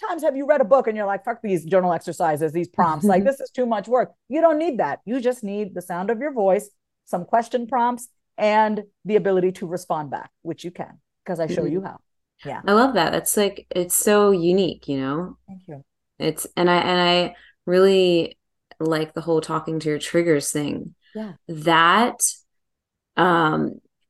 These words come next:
Speaker 2: I've done things like that, and it is incredibly transformational.
Speaker 1: Yes.
Speaker 2: Not easy, for
Speaker 1: Yeah.
Speaker 2: sure, all the time. <laughs>
Speaker 1: Mm-hmm.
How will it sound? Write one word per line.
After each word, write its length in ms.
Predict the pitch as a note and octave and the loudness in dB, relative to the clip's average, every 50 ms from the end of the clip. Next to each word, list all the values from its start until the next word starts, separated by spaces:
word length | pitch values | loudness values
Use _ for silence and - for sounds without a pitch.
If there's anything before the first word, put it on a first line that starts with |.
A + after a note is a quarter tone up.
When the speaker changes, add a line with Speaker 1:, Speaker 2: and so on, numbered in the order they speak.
| - D#3 - - - - | -10 -8 -8 -10 -4 -2
Speaker 2:
I've 240 | F3 E3+ E3 D#3+ | 0 0 0 0
done 320 | D3+ D#3+ D3+ D3+ E3 E3+ F3 | 0 0 0 2 0 0 0
things 300 | F#3+ F#3+ G3 G3 F#3 G3 | 0 -2 -2 -2 -2 -2
like 240 | G#3 G#3 G3+ G#3 - | -2 -2 -4 -2 0
that, 420 | G#3+ G#3 G#3 G#3+ G#3+ - - - | 2 4 4 4 2 2 -2 -4
and 240 | E3 E3 E3 E3 - | -4 -4 -4 -4 -2
it 160 | - E3+ E3 | 0 2 2
is 200 | F3 E3+ D#3+ E3 | 2 2 2 0
incredibly 1120 | E3 E3 D#3+ D3+ - - - F3+ E3+ E3 F3 D#3+ E3 E3+ E3+ E3 D#3+ D#3+ D#3 - - - _ _ | -2 -4 -4 -6 -10 -10 -4 -2 0 0 0 0 2 0 2 2 2 2 0 -2 -4 -10 _ _
transformational. 1000 | - - E3 D3+ D3 - - D3 C#3+ C3 C#3 - - D#3+ D#3 C#3 - - - - - _ _ _ _ | -12 -8 -6 -6 -6 -8 -8 -8 -6 -6 -6 -8 -8 -10 -10 -10 -10 -12 -14 -16 -20 _ _ _ _
Speaker 1:
Yes. 280 | F3+ E3 D#3+ D3+ D3 _ _ | -18 -18 -16 -18 -20 _ _
Speaker 2:
Not 440 | - F3+ F3+ F3+ F3+ F3+ G3+ - - | 0 4 4 6 6 6 4 4 4
easy, 720 | A3 G#3 G3+ F3+ F#3 F#3+ G3 G3+ A3+ B3+ C4 B3+ C4 - _ _ _ _ | 4 4 4 4 2 2 2 4 4 2 2 -2 -6 -12 _ _ _ _
for 160 | - - F#3 | -8 -6 -6
Speaker 1:
Yeah. 60 | F3 | -6
Speaker 2:
sure, 480 | C#3 - - E3+ E3 E3 E3+ F#3 G3+ - | -6 -6 -4 -2 -2 0 0 0 0 2
all 140 | - F3 E3+ | 2 4 4
the 100 | F3 E3+ | 2 2
time. 440 | F3 F3 E3 D#3+ D#3+ F3+ A3+ C#4 | 0 -2 -2 -2 0 2 6 6
<laughs> 640 | F4+ E4 C#4+ C4 D4+ F#4+ F4+ D4+ G4 G4 F#4 D#4 D4+ - | 8 8 8 8 8 6 8 6 4 2 0 -2 -4 -8
Speaker 1:
Mm-hmm. 300 | E3 F3+ F3+ G3+ G#3+ A3 | -12 -14 -12 -8 -6 -4